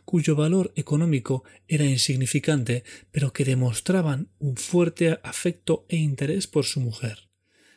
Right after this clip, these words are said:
Gracias a estos pequeños gestos, Kate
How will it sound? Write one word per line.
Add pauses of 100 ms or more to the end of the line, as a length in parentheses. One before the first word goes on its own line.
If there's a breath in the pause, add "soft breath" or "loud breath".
(180 soft breath)
Gracias
a
estos
pequeños
gestos, (340 soft breath)
Kate